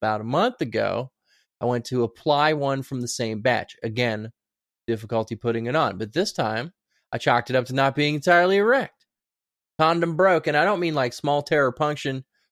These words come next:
puncture. It was, like, obliterated. Looked like I was wearing a white cock ring. Now Valentine's Day.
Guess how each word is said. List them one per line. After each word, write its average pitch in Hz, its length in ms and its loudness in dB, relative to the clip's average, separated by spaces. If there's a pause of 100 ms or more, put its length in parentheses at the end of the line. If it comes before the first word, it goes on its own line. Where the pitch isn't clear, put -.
puncture. 135 520 0 (320)
It 139 80 0
was, 139 160 0
like, 147 300 4 (200)
obliterated. 110 960 2 (440)
Looked 131 160 -4
like 139 140 2
I 139 60 4
was 131 160 0
wearing 127 440 0
a 110 280 -2 (140)
white 131 380 2
cock 160 340 -2
ring. 101 360 -4 (1120)
Now 117 200 0
Valentine's 110 720 -2
Day. - 300 -12